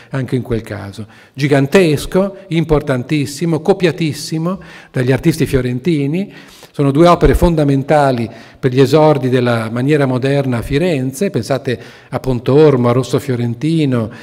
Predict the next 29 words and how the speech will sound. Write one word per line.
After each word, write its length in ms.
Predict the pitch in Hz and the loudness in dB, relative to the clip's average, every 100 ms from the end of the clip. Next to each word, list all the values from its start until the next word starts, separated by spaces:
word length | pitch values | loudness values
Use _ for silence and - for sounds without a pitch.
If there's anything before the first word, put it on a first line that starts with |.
| - - | -20 -10
eh, 360 | 139 120 - - | -4 -4 -6 -12
e 100 | 131 | -6
quanto 380 | - 139 143 135 | 0 0 2 2
abbiano 300 | 120 123 117 | 2 0 2
guardato 520 | 123 120 139 143 143 | 0 2 2 2 0
e 40 | |
studiato 540 | 120 131 120 143 135 123 | -2 -2 0 2 0 0
questi 280 | 123 - 123 | -2 0 0
modelli, 720 | 139 160 123 113 127 190 214 - - | 4 4 4 0 0 0 -2 -8 -6
ma 120 | 147 | -4
che 100 | 139 | -2
in 80 | 175 | 0
qualche 180 | 202 196 | 0 2
che 60 | 208 | 2
modo 340 | 120 107 107 | 2 0 0
poi 440 | - 127 117 - - | 2 2 0 -8 -18
vengono 800 | 120 127 127 139 127 113 110 - - - 117 | -14 -8 -2 -2 0 -2 -4 -10 -20 -20 -12
nel 280 | 127 131 131 | -8 -8 -2
tempo 380 | 143 123 135 | -2 -2 -2
distrutti 640 | 127 160 - 160 110 - 123 | -4 -4 -4 -2 -2 -4 -6
e 20 | |
di 80 | 120 | -2
cui 140 | 151 | 0
non 100 | 139 | 0
rimane 400 | 143 139 110 110 | 0 -4 -6 -8
più 160 | 110 131 | -8 -6
quasi 300 | 131 110 113 | -6 -6 -6
nulla. 360 | 104 98 95 - _ - - - - - - _ | -8 -10 -14 -18 _ -20 -20 -20 -20 -20 -20 _
Ehm, 580 | 160 165 160 156 151 | -4 -2 -2 -2 -4